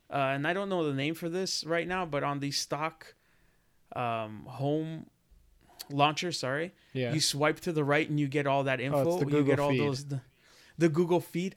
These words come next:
Speaker 2: Yeah.
Speaker 1: I miss it so much.
Speaker 2: It was,
Speaker 1: Oh my
Speaker 2: it was
Speaker 1: God, the
Speaker 2: cool. It was cool, yeah.
Speaker 1: n-, you can customize it. So mine was all tech and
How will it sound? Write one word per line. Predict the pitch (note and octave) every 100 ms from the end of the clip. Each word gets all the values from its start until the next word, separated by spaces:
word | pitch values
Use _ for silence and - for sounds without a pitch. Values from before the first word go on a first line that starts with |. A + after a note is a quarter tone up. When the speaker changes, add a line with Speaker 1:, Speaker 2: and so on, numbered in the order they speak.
| B2
Speaker 2:
Yeah. | G#2+
Speaker 1:
I | G3
miss | G3+ G3 G#3+ -
it | A3 -
so | - - - A3 G#3+
much. | G3+ G#3
Speaker 2:
It | F#4
was, | -
Speaker 1:
Oh | G#3+
my | G#3+
Speaker 2:
it | A3+
was | F#3+
Speaker 1:
God, | F3
the | -
Speaker 2:
cool. | D3+ A#2 -
It | D#3
was | E3+
cool, | - F#3 B2+ A#2+
yeah. | C3+ G#2+ E4 - _ _ -
Speaker 1:
n-, | D#3+
you | E3+ E3+
can | A3+ A#3+
customize | G3+ G3+ F3+ D#3 C#3
it. | C3+
So | - E3
mine | E3 A3
was | F#3+ D3
all | - F3 F3
tech | E3+ - E3 D#3 - -
and | D3 C#3 C3+ C3+